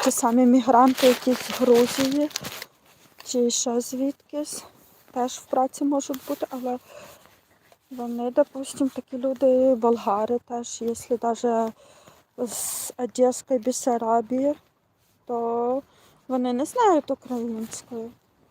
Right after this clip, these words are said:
а можуть і не знати польської. То остається тільки русський для общення, може англійський, але з англійським там теж туго. Тому не ділимося на язики.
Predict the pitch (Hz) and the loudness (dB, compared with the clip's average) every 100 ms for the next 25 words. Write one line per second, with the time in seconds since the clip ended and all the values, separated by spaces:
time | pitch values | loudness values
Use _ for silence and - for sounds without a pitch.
0 | _ 240 247 262 320 - 302 320 285 294 | _ -6 -4 -2 -2 0 0 2 2 2
1 | 403 392 403 311 - - 240 226 - _ | 2 4 6 6 4 -10 -10 -10 -12 _
2 | _ _ _ - _ _ _ _ _ _ | _ _ _ -20 _ _ _ _ _ _
3 | _ - 240 240 - 262 240 - 311 - | _ -12 -8 -6 0 2 2 0 -4 -6
4 | - 415 381 - - 269 254 240 - - | -4 0 0 -2 -8 -2 2 0 0 0
5 | 233 233 247 320 349 339 254 254 - - | 2 2 0 2 2 0 -2 -4 -4 -4
6 | - 262 277 285 - 277 - 302 294 285 | 0 0 0 -4 -4 -8 -6 -6 -6 -6
7 | 262 - - 226 233 220 226 214 226 - | -8 -6 2 2 2 -4 -4 -4 -6 -10
8 | - - - - - - - - - - | -16 -14 -14 -16 -20 -14 -14 -10 -10 -10
9 | _ _ _ _ - _ 370 392 359 330 | _ _ _ _ -20 _ -10 -2 0 2
10 | 330 320 - - - _ _ _ _ _ | 0 -2 -6 -18 -20 _ _ _ _ _
11 | _ _ _ _ - - - _ - 311 | _ _ _ _ -20 -20 -20 _ -6 -2
12 | 311 269 269 254 262 302 262 269 269 262 | -2 0 0 0 0 -2 0 2 0 0
13 | 277 - 277 285 | -6 -8 -8 -8